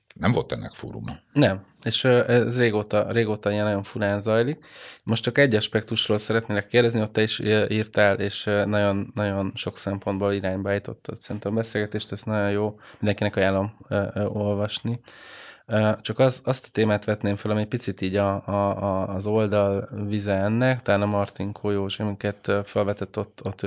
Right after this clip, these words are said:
Speaker 2: éreztem erősebben, de ugye ez egy, egy régi probléma, hogy ne-, amikor építészek, ö, beszélgetnek, építészeti viták vannak, én azt nagyon sokszor hallom, látom megfogalmazva, hogy, hogy itt van egy ilyen meg nem értettségi probléma.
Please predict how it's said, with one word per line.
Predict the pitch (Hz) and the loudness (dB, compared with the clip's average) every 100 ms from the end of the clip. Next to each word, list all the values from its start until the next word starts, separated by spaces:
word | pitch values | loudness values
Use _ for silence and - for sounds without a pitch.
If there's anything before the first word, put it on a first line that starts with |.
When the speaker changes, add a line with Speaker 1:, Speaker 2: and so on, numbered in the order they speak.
| - | -4
Speaker 2:
éreztem | 107 104 - 107 | -2 -4 -4 -4
erősebben, | 120 - 120 120 120 | -4 -2 -2 0 2
de | 110 107 - - - - - | 2 0 -6 -20 -20 -12 2
ugye | 117 | 6
ez | 113 | 6
egy, | 113 113 113 | 4 0 -2
egy | 113 | 2
régi | 139 131 | 2 2
probléma, | - 101 107 107 | -2 0 0 0
hogy | 107 104 101 95 - | 2 4 2 0 0
ne-, | 110 - - | 0 0 -2
amikor | 110 120 - 113 113 | 0 2 4 2 2
építészek, | - 120 - 104 107 104 101 | 0 0 0 -2 0 0 2
ö, | 107 | 2
beszélgetnek, | 104 131 - 110 107 110 | 4 2 2 -2 -2 -2
építészeti | 113 - - - | -4 -4 -8 -6
viták | 104 107 98 98 | -6 0 0 0
vannak, | - 95 101 110 131 131 | 0 0 0 0 -2 -2
én | 110 107 | -4 -2
azt | 107 - | -4 -4
nagyon | - 101 95 | -2 0 0
sokszor | - - - 95 | -4 -8 -8 -2
hallom, | 98 95 95 | 0 2 2
látom | 95 95 95 | 0 0 -2
megfogalmazva, | 101 - 117 107 101 95 98 | -4 -2 0 2 0 -2 -2
hogy, | 98 98 92 - - - - - | -2 -2 -4 -8 -20 -20 -20 -8
hogy | - 101 | -4 -2
itt | 101 - | -2 0
van | 107 | 2
egy | 101 92 | 2 2
ilyen | 98 | 2
meg | 101 98 | 2 0
nem | 98 | 0
értettségi | 95 95 - 92 - 98 92 95 | 0 0 -4 -6 -2 -2 -2 -2
probléma. | 95 - 92 90 90 95 | -6 -4 -2 0 0 -2